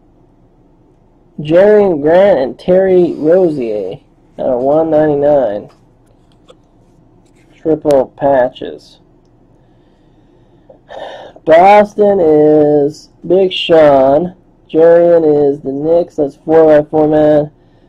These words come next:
We have the Sixers. And the Heat is Mandy Metz. So that is a four-way random. And then we got a, a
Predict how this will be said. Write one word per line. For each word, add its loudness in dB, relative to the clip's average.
We -4
have 2
the -14
Sixers. -2
And -8
the -8
Heat -6
is -4
Mandy -2
Metz. -4
So -18
that 0
is -10
a -14
four-way 2
random. -4
And -4
then 0
we -6
got 2
a, -4
a -2